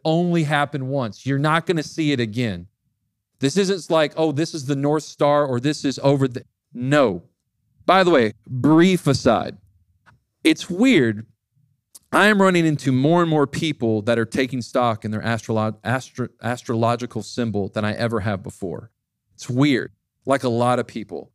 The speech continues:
Like, what I mean is I'm meeting people and their, their first question is, "What's your name?" Their second question is, "What's your sign?" And I'm like, "This is weird." And what's really weird is I couldn't remember for the longest.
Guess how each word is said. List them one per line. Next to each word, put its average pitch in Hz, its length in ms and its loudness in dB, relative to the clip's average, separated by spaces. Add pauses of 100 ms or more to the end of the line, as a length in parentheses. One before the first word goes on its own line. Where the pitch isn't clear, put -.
(220)
Like, 127 240 0 (600)
what 139 240 0
I 151 140 2
mean 156 240 0
is 139 280 -4
I'm 135 200 -2
meeting 147 260 0
people 131 360 -4
and 123 180 -2
their, 120 100 0 (160)
their 127 160 -2
first - 300 -4
question 135 320 -2
is, 120 260 -4 (240)
"What's 139 240 -2
your 139 60 -4
name?" 123 180 -2
Their 120 80 -4
second 131 360 -4
question 120 300 -4
is, 110 220 -6
"What's 113 180 -4
your 110 80 -8
sign?" 95 480 -12
And 123 120 -4
I'm 127 80 -4
like, 120 180 -4 (200)
"This - 200 -6
is - 140 -8
weird." 107 280 -2 (1040)
And 147 120 2
what's 151 160 -2
really 208 160 6
weird 147 160 4
is 131 100 0
I 127 120 4
couldn't 131 260 -2
remember 120 280 0
for 117 140 -6
the 107 80 -2
longest. 107 340 -2